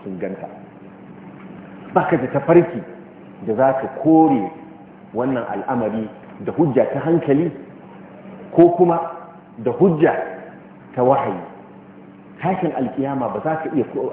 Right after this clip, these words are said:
hankali ba zai iya kore hanka-, tashin alkiyama ba. Domin abu ne wanda yake yana daga cikin almumkina, abu ne mai yiwuwa. Abinda hankali zai kore,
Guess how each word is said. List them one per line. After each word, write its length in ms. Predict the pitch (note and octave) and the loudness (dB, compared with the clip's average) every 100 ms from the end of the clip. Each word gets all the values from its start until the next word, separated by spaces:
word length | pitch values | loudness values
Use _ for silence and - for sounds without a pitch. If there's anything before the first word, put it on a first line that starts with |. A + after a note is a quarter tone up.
| - | 0
hankali 400 | G#3+ G3 C#3 B2+ | 0 2 2 2
ba 100 | A#2 | 2
zai 160 | A#2+ B2+ | 0 0
iya 120 | A#2+ - | -2 0
kore 180 | A#2 G#2+ | -2 0
hanka-, 400 | A2 G2 - F#2+ | -4 -8 -10 -6
tashin 240 | - - G#2 | -6 -6 -8
alkiyama 520 | G2 - G#2+ G2 G2+ - | -10 -6 -4 -4 -6 -10
ba. 240 | - - - - - - - - - - - - - - | -12 -14 -16 -18 -18 -18 -20 -20 -20 -18 -18 -20 -18 2
Domin 260 | C3+ D3+ G3 | 6 6 6
abu 200 | D3+ D#3 | 4 4
ne 100 | F#3 | 6
wanda 320 | G3 G#3 F#3+ | 4 4 4
yake 200 | F3+ F3+ | 4 4
yana 140 | F3 D3 | 0 2
daga 160 | C3 | -2
cikin 200 | C3+ E3 | -2 -2
almumkina, 640 | D3+ B2+ F3 E3+ D#3 D#3+ D3 - - - - - - - - | -2 0 0 0 -4 -4 -10 -16 -20 -20 -20 -20 -20 -20 -10
abu 120 | - D3 | 0 4
ne 120 | G3+ | 6
mai 120 | F3 C#3+ | 6 6
yiwuwa. 300 | D3 F#3 F3 - - - - - - - - - - - - - - - - - - - - - - | 4 2 -2 -6 -18 -20 -20 -20 -20 -20 -20 -20 -20 -20 -20 -20 -20 -20 -20 -20 -18 -18 -16 -16 2
Abinda 560 | C#3+ - A3 B3 A#3+ F3+ | 4 6 6 6 6 4
hankali 680 | E3+ F#3 E3+ D#3 C3 C3 B2 | 4 0 0 0 2 0 2
zai 160 | D3 - | 0 2
kore, 280 | - D#3 C#3+ | 6 8 8